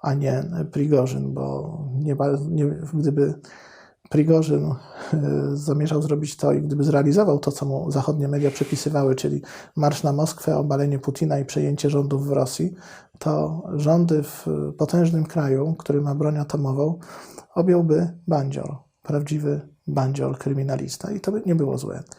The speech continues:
dla Polski. Także, proszę państwa, no, stało się, można powiedzieć, przez, po tych kilku dniach, że, no, nic wielkiego się nie stało, bo nie ma zmian ustrojowych w Rosji, prawda? Reżim putinowski się dalej trzyma. Na froncie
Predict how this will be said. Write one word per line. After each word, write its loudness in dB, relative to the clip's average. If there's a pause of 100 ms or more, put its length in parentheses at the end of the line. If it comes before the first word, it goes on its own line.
(340)
dla -2
Polski. -10 (760)
Także, 6 (140)
proszę 4
państwa, 4
no, 8 (180)
stało 4
się, 0 (420)
można 4
powiedzieć, 4 (220)
przez, 2
po 2
tych -2
kilku 4
dniach, 4
że, 2
no, 4
nic 6
wielkiego 4
się 0
nie 2
stało, 4
bo -2 (240)
nie 4
ma 4
zmian 0 (200)
ustrojowych 2
w -4
Rosji, 0
prawda? 0
Reżim 2
putinowski -2
się 0
dalej 2
trzyma. -2 (580)
Na 6
froncie 4